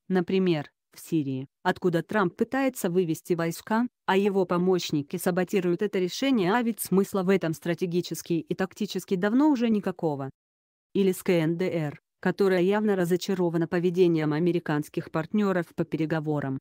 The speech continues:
Про Иран и говорить нечего. И по каждой из этих ситуаций внутри американского руководства и элит нет никакой единой позиции. Болтон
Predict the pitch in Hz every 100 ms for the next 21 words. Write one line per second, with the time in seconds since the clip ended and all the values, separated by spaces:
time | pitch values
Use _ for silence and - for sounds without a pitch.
0 | - 202 196 208 220 196 190 190 180 180
1 | 156 - - 131 - _ _ _ _ _
2 | - 220 214 220 208 180 180 175 180 165
3 | - 170 170 165 151 170 165 170 165 180
4 | 170 175 170 160 147 - 175 170 170 185
5 | 180 180 - 185 175 - 180 190 196 233
6 | 220 196 185 185 175 175 170 156 156 165
7 | 170 269 - 214 160 156 151 160 151